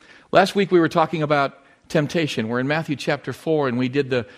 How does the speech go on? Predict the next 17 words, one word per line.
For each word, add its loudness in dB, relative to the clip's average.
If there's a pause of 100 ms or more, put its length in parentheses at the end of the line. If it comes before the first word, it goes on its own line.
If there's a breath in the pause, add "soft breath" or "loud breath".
(140 loud breath)
the -4
temptation -2
of -6
Jesus. -8
And -6 (340 soft breath)
Jesus 0
went 0
through 4
it 2
all. 2
You -2
think, -2
"Well, 2 (720 soft breath)
was -6
He -2
really 2
tempted?" -8